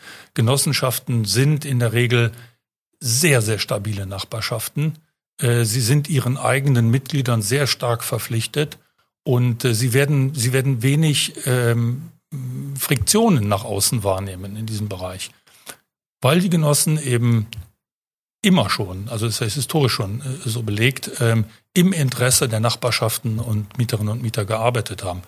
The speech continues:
Natürlich nehmen wir als öffentliches Wohnungs-, äh, Wirtschaftsunternehmen, äh, das auch für uns in Anspruch. Ja, genauso agieren wir auch. Wir haben ja, äh, doch einen erheblichen Aufwand, den wir leisten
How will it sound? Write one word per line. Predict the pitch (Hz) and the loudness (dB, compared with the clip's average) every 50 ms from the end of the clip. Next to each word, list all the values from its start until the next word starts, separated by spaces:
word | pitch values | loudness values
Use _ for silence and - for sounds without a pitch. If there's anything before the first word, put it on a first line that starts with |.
| - _ _ _ _ _ | -18 _ _ _ _ _
Natürlich | - 160 160 - 180 156 135 117 | 0 0 2 2 2 2 4 4
nehmen | 151 139 139 131 120 | 4 6 6 6 4
wir | 120 139 131 | 4 4 2
als | 127 120 - | 2 0 -2
öffentliches | 160 139 - 143 127 110 117 110 - | -2 -2 -2 -2 -2 0 -2 -2 -2
Wohnungs-, | - 131 135 127 110 - 127 | 0 0 2 2 0 0 -2
äh, | 117 117 139 - - 131 120 110 104 110 123 | -4 -4 -6 -4 -4 -2 -2 -2 -4 -4 -2
Wirtschaftsunternehmen, | 131 127 - 147 117 - 139 123 - 120 113 113 117 113 110 104 - - _ _ _ - - - _ _ - | -2 0 0 -2 -2 -2 -2 0 2 2 4 4 4 4 4 2 -2 -8 _ _ _ -20 -20 -20 _ _ -2
äh, | 120 | 0
das | 107 - 110 - | 0 2 2 2
auch | - 180 165 | 2 2 0
für | - - - 123 | 0 0 0 0
uns | 110 104 98 92 92 - - | 0 -2 -4 -4 -4 -4 -2
in | 117 113 | -4 -4
Anspruch. | 104 101 98 - - - 107 92 - - - - _ _ _ _ _ _ | -4 -4 -4 -6 -6 -6 -8 -8 -10 -12 -18 -20 _ _ _ _ _ _
Ja, | - 110 127 127 117 | -2 0 0 0 0
genauso | - 123 113 120 120 113 123 131 131 | 2 2 4 4 4 4 2 2 0
agieren | 123 107 107 117 117 107 107 104 95 | 0 0 2 2 2 2 2 0 0
wir | 101 110 104 101 - | 0 0 -2 -2 0
auch. | 180 147 110 170 - - - - _ _ _ _ _ _ _ _ | 0 0 -2 -2 -4 -12 -16 -18 _ _ _ _ _ _ _ _
Wir | - 113 | 0 2
haben | 110 113 110 113 | 2 4 4 4
ja, | 110 104 101 107 | 4 2 2 -2
äh, | 107 - - 123 104 120 113 107 | -4 -6 -6 -6 -6 -6 -6 -2
doch | 104 120 113 - - - | -2 -2 -2 -2 -4 -4
einen | 120 104 107 | -2 -2 -2
erheblichen | 113 110 104 143 170 160 151 139 120 - - 123 | 2 4 4 4 4 4 2 2 2 0 -2 0
Aufwand, | 117 113 139 135 - 139 120 110 - | 2 2 2 2 2 0 0 0 2
den | 131 117 117 107 | 2 2 2 2
wir | 117 101 | 0 0
leisten | 98 98 107 117 113 - - - 107 101 101 113 | -2 -2 0 0 0 0 0 -2 -4 -6 -6 -6